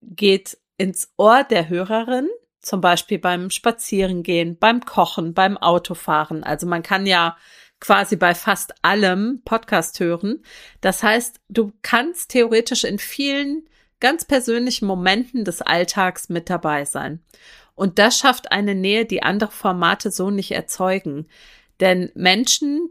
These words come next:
die zu einem Erstgespräch kommen und vorher meinen Podcast gehört haben zum Beispiel,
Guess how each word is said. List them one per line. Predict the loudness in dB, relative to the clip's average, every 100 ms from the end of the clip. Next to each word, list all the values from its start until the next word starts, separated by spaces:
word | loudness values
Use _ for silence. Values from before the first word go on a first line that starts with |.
| -4
die | -2 -2
zu | -2 0 2
einem | 2 0 0
Erstgespräch | 0 -2 -4 -6 -2 -2 -2 -6
kommen | -2 0 -2
und | -6 -8 -2
vorher | 0 4 2 0
meinen | -2 -2 -2 -4
Podcast | -2 -2 0 -2 -2 0
gehört | 0 0 0
haben | -2 -2
zum | -8 -2
Beispiel, | 0 0 -2 2 2